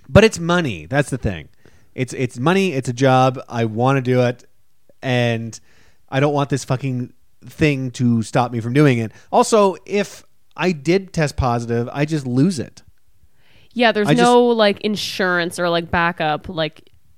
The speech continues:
Speaker 2: yeah.
Speaker 1: It literally happened to a friend of ours, and she booked a commercial,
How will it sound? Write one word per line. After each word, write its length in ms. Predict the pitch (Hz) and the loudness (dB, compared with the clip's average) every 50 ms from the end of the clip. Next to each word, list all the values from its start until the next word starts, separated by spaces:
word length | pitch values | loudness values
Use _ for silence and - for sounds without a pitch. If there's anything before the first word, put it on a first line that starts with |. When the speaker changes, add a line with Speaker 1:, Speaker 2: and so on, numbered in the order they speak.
| _ | _
Speaker 2:
yeah. 360 | - 196 185 175 156 139 117 139 | -6 -6 -4 -2 -2 -4 -2 0
Speaker 1:
It 120 | 151 165 156 | 0 0 0
literally 340 | 156 151 165 170 180 180 160 | 2 2 2 2 2 0 2
happened 220 | 160 156 147 - | 0 0 0 0
to 80 | 156 143 | 0 0
a 40 | |
friend 200 | - - 143 143 | 0 0 0 0
of 80 | 143 127 | 2 2
ours, 360 | 120 113 110 110 113 110 - - | 4 4 4 2 0 -2 -4 -6
and 380 | - 131 123 120 117 117 110 | -4 -2 0 0 0 0 -2
she 220 | - - - 123 120 | -6 -4 -2 -2 0
booked 240 | 113 127 127 - | 0 0 0 0
a 40 | - | -2
commercial, 640 | 120 120 117 117 117 113 - 120 113 110 110 104 | -6 -6 -4 -4 -4 -4 -4 -4 -4 -4 -4 -6